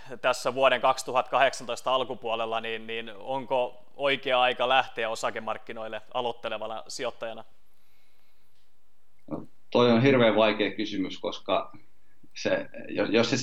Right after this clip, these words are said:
Speaker 2: jos se sijoitushorisontti on, sanotaan, että se on kolmekymmentä vuotta, niin tänään tehdylle sijoitukselle saa todennäköisesti positiivisen tuoton. Arvostustasot on tällä hetkellä kuitenkin niin korkeita,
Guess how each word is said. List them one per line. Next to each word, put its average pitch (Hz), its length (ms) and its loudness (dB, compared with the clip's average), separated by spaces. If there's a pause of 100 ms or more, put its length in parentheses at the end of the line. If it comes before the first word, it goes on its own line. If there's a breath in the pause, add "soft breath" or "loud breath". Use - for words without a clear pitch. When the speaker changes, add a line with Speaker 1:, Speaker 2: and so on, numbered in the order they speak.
Speaker 2:
jos 131 200 6
se 143 80 -2
sijoitushorisontti 107 1000 0
on, - 240 0 (720)
sanotaan, 85 400 4
että 80 160 -2 (160)
se - 120 -4
on 87 120 0
kolmekymmentä 90 380 4
vuotta, - 460 0 (840)
niin 90 220 2
tänään 101 300 6
tehdylle 87 560 2 (200)
sijoitukselle 92 880 2 (640)
saa 101 240 4
todennäköisesti 95 680 2
positiivisen 82 680 0 (180)
tuoton. 80 460 2 (1080)
Arvostustasot 110 680 2
on 95 100 2
tällä 95 220 4
hetkellä 92 340 -4
kuitenkin 95 340 0
niin 92 160 -4
korkeita, 92 640 4